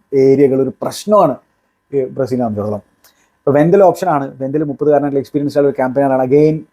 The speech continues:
ഇന്റർനാഷണൽ എക്സ്പീരിയൻസ് വളരെ കുറവാണ്. ആ, അരാനയെ സംബന്ധിച്ചിടത്തോളം again എക്സ്പീരിയൻസ് ആയിട്ടുള്ള ഒരു, ഒരു,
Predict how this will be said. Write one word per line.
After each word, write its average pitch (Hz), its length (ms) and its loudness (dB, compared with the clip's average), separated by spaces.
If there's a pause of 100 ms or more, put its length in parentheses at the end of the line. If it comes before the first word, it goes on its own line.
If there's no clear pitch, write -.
ഇന്റർനാഷണൽ 151 420 -2
എക്സ്പീരിയൻസ് 143 400 -4
വളരെ 127 260 2
കുറവാണ്. 131 520 0 (500)
ആ, 123 200 0
അരാനയെ 147 320 2
സംബന്ധിച്ചിടത്തോളം 147 340 -2
again 147 220 2
എക്സ്പീരിയൻസ് 139 420 -4
ആയിട്ടുള്ള 131 280 0
ഒരു, 139 140 -6
ഒരു, 131 280 -4